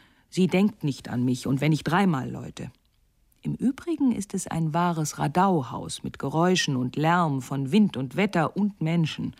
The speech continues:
Ich wohne gerade über dem Torweg. Jedes Mal, wenn ein Wagen aus- oder einfährt, bewegen sich die Bilder an der Wand. Das Tor knallt und erschüttert das Haus, als fände ein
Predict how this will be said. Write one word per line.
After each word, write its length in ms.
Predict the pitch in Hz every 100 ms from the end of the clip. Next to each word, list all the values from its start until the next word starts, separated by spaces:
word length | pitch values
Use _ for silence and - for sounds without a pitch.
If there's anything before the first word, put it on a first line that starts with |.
| - - - _ _ _ _ -
Ich 200 | 208 185
wohne 220 | 214 214
gerade 420 | 190 180 190 202
über 160 | 170 170
dem 200 | 175 175
Torweg. 600 | - 202 131 120 113 - - - _ _
Jedes 300 | - 269 320
Mal, 320 | 269 254 175 147
wenn 180 | 156
ein 220 | - 160 160
Wagen 380 | 214 214 180
aus- 260 | - 180 226
oder 220 | 160 156
einfährt, 680 | - 214 208 - 156 190 -
bewegen 380 | 185 165 202 190
sich 200 | 175 -
die 100 | 185
Bilder 340 | 208 196 131
an 120 | -
der 140 | 120 123
Wand. 260 | 117 151 - - -
Das 140 | 151
Tor 180 | - 165
knallt 560 | - - 196 277 - -
und 160 | -
erschüttert 420 | 131 147 196 180 170
das 200 | 160 -
Haus, 280 | 196 214
als 180 | - 165
fände 280 | - 180 -
ein 160 | 175